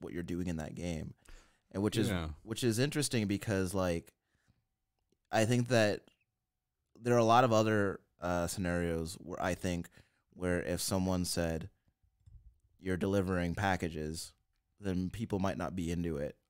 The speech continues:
Speaker 1: But, like, there seems to be so much other stuff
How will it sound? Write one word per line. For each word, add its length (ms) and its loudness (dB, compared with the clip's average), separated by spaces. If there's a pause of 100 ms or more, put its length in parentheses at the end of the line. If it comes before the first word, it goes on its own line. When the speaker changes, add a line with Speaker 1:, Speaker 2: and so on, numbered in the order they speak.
(100)
Speaker 1:
But, 180 -4
like, 340 -2
there 160 0
seems 300 -2
to 80 -2
be 100 0
so 240 0
much 280 0
other 260 0
stuff 380 -2